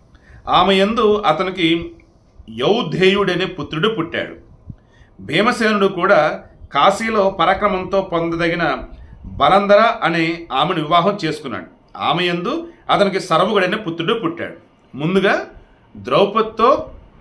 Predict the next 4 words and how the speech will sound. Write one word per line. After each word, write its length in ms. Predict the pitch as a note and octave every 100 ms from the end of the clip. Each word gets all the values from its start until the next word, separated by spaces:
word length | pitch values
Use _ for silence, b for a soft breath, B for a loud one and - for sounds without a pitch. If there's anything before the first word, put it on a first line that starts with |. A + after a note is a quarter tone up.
| - - _ - A#2+
ధర్మరాజుకి 680 | G#2 C#3 F#3+ F#3+ F3 E3
ప్రతివింజుడు, 680 | - D3 C#3 E3 E3 C#3 - - - b b b b b
భీమసేనుడికి 720 | G2+ F3 G#3 G#3 F#3 F3+ F3+
శృతసోముడు, 760 | A#3 D#3+ D#3+ F3 E3 C#3 F#2+